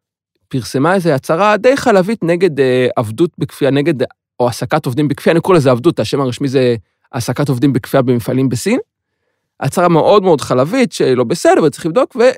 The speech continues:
ובתגובה סין, אה, הטילה עליה חרם בפועל, אחרי כמה, אחרי פחות משבוע, אני חושב, אייץ' אנד אם, אה, התחננה על ארבע בפני סין והתנצלה, ואמרה, "בבקשה לא, ותנו לי לחזור", כי סין יש לה כוח צרכני מאוד גדול.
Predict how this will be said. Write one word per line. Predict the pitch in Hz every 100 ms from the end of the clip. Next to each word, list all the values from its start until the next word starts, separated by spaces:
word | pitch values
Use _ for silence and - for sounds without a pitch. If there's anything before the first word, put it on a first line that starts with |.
| -
ובתגובה | 156 143 147 147 175 175
סין, | 131 - 165 151
אה, | 131 117
הטילה | - 165 156
עליה | 139 127
חרם | 123 156 156
בפועל, | 120 - 190 185 160 _ _ _ _
אחרי | 131 123 143 135
כמה, | 151 156 151 139 120
אחרי | 117 151
פחות | - - 151
משבוע, | 156 139 139
אני | 135
חושב, | 135 135 117
אייץ' | 127 147
אנד | 135
אם, | 139
אה, | 139 127 123 - _ _ -
התחננה | 127 - 135 135 151
על | 143
ארבע | 139 160 147 135 120
בפני | 117 131 120
סין | 160 135
והתנצלה, | 120 120 - 165 175 180 156 - _ _ _ -
ואמרה, | 107 139 131 127 127 123 135
"בבקשה | 135 113 - - 143
לא, | 156 190 202 147
ותנו | 160 160
לי |
לחזור", | 143 139 165 170
כי | - 160 -
סין | - 160
יש | -
לה |
כוח | - 147
צרכני | 127 117 113 135
מאוד | 156 165
גדול. | 170 214 233